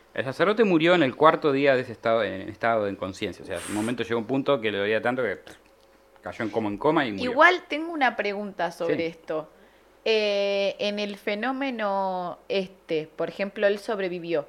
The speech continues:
Speaker 1: Sí.
Speaker 2: pero por dentro ya, tam-, así como estaba putrefacto por fuera, ya estaría en sus órganos internos también.
Speaker 1: Eh, acá no tengo información sobre sus órganos internos.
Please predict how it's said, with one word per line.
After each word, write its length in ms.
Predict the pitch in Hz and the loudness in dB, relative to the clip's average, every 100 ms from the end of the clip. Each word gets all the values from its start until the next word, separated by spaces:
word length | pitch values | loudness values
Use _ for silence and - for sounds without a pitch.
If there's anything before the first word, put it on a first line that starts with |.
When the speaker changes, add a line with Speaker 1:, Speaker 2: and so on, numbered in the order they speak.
| - | -8
Speaker 1:
Sí. 100 | - | -2
Speaker 2:
pero 180 | 165 170 | 2 4
por 220 | 170 170 | 2 2
dentro 360 | 196 262 302 247 | 0 0 2 2
ya, 320 | - 170 - | 2 -2 0
tam-, 200 | 156 156 | -4 -4
así 240 | 165 - 214 | -10 -10 -6
como 180 | 220 196 | -6 -6
estaba 320 | - 196 196 | 2 4 4
putrefacto 640 | 175 - 160 185 180 175 | -2 -8 -2 -2 -2 -4
por 160 | 165 156 | -6 -8
fuera, 320 | - 208 269 | -4 0 0
ya 160 | - 180 | -2 -10
estaría 480 | - 160 170 175 | -4 -4 0 -2
en 80 | 160 | -2
sus 240 | 160 156 170 | -10 -6 -2
órganos 400 | 170 160 156 160 | -2 -4 -8 -12
internos 540 | 151 196 220 170 156 | -2 0 0 -2 -6
también. 400 | 151 143 139 135 | -8 -8 -12 -6
Speaker 1:
Eh, 680 | 131 123 120 120 120 117 113 | 0 2 4 4 6 6 4
acá 220 | - 120 202 | 2 4 4
no 80 | 202 | 6
tengo 120 | 220 | 2
información 280 | 190 180 170 | 2 0 2
sobre 160 | 165 | 0
sus 160 | 120 107 | 0 0
órganos 340 | 139 120 104 | 2 2 2
internos. 520 | 95 90 139 107 139 | -4 2 2 2 -4